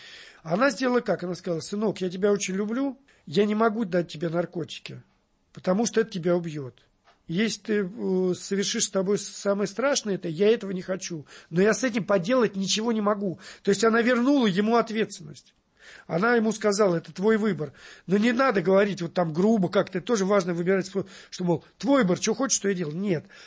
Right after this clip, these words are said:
А важно с, с любовью постараться, вот где она любовь, да, «Это твой выбор, я этого не хочу, но я ничего с этим поделать не могу. Единственное, что я могу, щас вот наберу скорую, чтобы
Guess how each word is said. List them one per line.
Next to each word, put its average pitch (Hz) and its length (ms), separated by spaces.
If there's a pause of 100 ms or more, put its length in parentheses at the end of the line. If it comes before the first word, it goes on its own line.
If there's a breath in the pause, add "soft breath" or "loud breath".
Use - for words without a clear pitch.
(100)
А 156 100
важно 220 320
с, - 60
с - 160
любовью 214 400
постараться, 190 580 (200 loud breath)
вот 190 280
где 156 160
она 160 160
любовь, 180 320
да, 151 280 (120)
«Это 185 260
твой 180 280
выбор, 151 340
я 143 300
этого 185 200
не 180 100
хочу, 240 560 (280 soft breath)
но 180 120
я 202 100
ничего 220 220
с - 80
этим 190 180
поделать 180 420
не 175 60
могу. 165 360 (420 loud breath)
Единственное, 196 300
что - 140
я 185 60
могу, 220 260
щас 175 240
вот 175 140
наберу 180 480
скорую, 214 420
чтобы 165 460